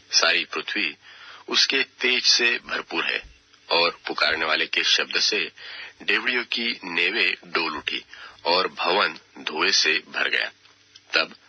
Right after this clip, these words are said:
मैंने कहा, "हाय, हाय, मैं मारा पड़ा, क्योंकि मैं अशुद्ध होठ वाला मनुष्य हूँ और अशुद्ध होठ वाले मनुष्य के बीच में मैं रहता हूँ और मैंने सेनाओं के यहोवा महाराजाधिराज को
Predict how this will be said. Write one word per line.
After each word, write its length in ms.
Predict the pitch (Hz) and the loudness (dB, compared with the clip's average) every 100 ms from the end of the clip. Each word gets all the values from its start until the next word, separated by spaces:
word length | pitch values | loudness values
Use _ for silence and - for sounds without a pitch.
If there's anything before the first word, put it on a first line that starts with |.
| - - - | -20 -20 -8
मैंने 220 | 85 95 98 | -2 0 0
कहा, 380 | 90 92 92 - _ | -2 -4 -4 -8 _
"हाय, 360 | - 82 78 69 | -4 0 2 0
हाय, 360 | 78 78 67 - _ - | 0 0 0 -8 _ -4
मैं 300 | 80 80 78 _ - | 2 2 0 _ -2
मारा 300 | 73 71 76 | 2 2 2
पड़ा, 360 | 73 78 78 - - - - - | 2 2 0 -4 -12 -16 -8 -4
क्योंकि 240 | 117 143 | 0 0
मैं 280 | 131 127 120 - _ - - | 2 2 0 -8 _ -16 -2
अशुद्ध 380 | 92 - 110 104 | 0 2 0 -4
होठ 320 | 92 95 - | -2 -2 0
वाला 260 | 85 85 76 | 2 2 2
मनुष्य 420 | 71 73 - 69 | 0 0 0 -2
हूँ 160 | 62 - - - - | -6 -14 -18 -18 -4
और 260 | 101 113 - | 2 2 0
अशुद्ध 380 | 95 104 131 117 | 0 2 2 0
होठ 360 | 107 101 113 98 | -2 -2 -2 0
वाले 180 | 90 90 | 2 2
मनुष्य 320 | 80 82 - | 0 -2 -2
के 140 | - | -2
बीच 380 | 80 - 85 - | -2 -2 0 0
में 240 | 104 76 - - - - | -2 -4 -6 -14 -14 -6
मैं 300 | 78 85 80 - - | 0 0 0 -4 -2
रहता 300 | 76 - 69 | -2 0 -4
हूँ 180 | - - - - - - | -4 -12 -20 -20 -14 -2
और 280 | 87 98 - - - - | 0 0 -4 -20 -16 -4
मैंने 340 | 82 90 104 113 - - | 0 0 -2 -8 -14 -8
सेनाओं 420 | - - 104 110 113 | 0 2 4 2 0
के 140 | 110 | 0
यहोवा 480 | 101 95 110 101 80 - - - 104 | 0 -2 0 -2 -2 -10 -18 -12 -4
महाराजाधिराज 1300 | 98 104 110 107 - 87 90 98 92 87 92 95 | -2 0 0 -2 0 2 4 2 2 2 2 0
को 240 | - 98 | -2 -4